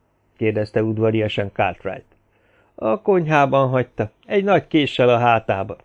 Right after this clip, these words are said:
"A pasasra gondoltam." "Ah,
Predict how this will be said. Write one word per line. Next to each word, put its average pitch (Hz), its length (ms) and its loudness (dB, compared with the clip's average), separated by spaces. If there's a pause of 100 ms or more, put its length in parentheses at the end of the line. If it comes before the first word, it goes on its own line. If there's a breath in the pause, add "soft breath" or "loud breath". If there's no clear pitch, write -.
(1400)
"A 131 280 2
pasasra 117 640 0
gondoltam." 104 760 -4 (580)
"Ah, 262 300 -6